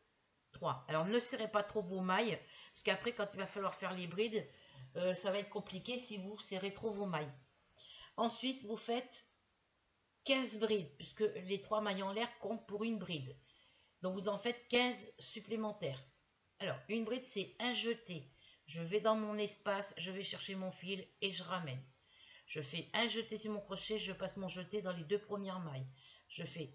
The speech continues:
un autre jeté, je passe mon jeté dans les deux dernières mailles. Et vous faites comme ça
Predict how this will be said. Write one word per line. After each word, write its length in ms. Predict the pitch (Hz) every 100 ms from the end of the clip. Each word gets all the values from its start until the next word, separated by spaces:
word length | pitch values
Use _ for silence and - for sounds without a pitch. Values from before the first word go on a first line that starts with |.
| -
un 300 | 220 247 240
autre 220 | 226 208
jeté, 460 | 165 196 - 196 214
je 120 | 180 185
passe 260 | 190 -
mon 120 | 185
jeté 260 | 160 170 214
dans 140 | 196
les 120 | 170 151
deux 320 | 147 233 220 - 143
dernières 400 | 180 175 165 156
mailles. 200 | 127 127 - - -
Et 80 | 175
vous 80 | 175
faites 240 | - 190
comme 160 | - 170
ça 260 | - 226